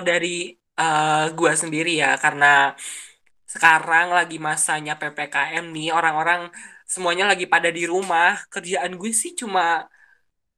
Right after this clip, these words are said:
uh, <laughs> scroll-scroll medsos, scroll, uh, scroll Instagram, scroll TikTok. Ya nggak sih? Yang di rumah nih, gimana? Yang di rumah pasti pada gitu semua nggak sih? Kerjanya cuma scroll-scroll medsos doang.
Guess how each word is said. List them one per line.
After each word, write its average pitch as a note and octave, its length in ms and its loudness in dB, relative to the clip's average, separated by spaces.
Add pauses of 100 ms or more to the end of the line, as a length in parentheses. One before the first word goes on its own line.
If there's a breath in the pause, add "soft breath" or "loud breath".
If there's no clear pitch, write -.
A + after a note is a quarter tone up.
(280)
uh, F3+ 460 -2
<laughs> - 400 -6
scroll-scroll F#3+ 920 2
medsos, F#3+ 720 4
scroll, G3+ 320 -12 (160)
uh, D#3+ 260 2
scroll E3+ 360 -4
Instagram, E3+ 720 0 (420 loud breath)
scroll E3 420 -8
TikTok. E3 340 -8 (100)
Ya A3 160 -2
nggak G3+ 260 4
sih? A3 120 2 (100)
Yang A3+ 180 6
di G#3 40 0 (100)
rumah A3+ 320 2
nih, C4+ 180 -6 (220)
gimana? A#3+ 380 -6 (100)
Yang A#3+ 160 -6
di A3 100 -8
rumah B3+ 240 -12
pasti A3 200 -6 (100)
pada G#3 140 -6 (100)
gitu - 200 -12
semua G3+ 220 -8
nggak F3+ 140 -4
sih? F3+ 120 -12 (360 soft breath)
Kerjanya E3 380 -8
cuma F3 260 -4
scroll-scroll D#3+ 720 -8
medsos D#3 480 -10
doang. D#3+ 380 -4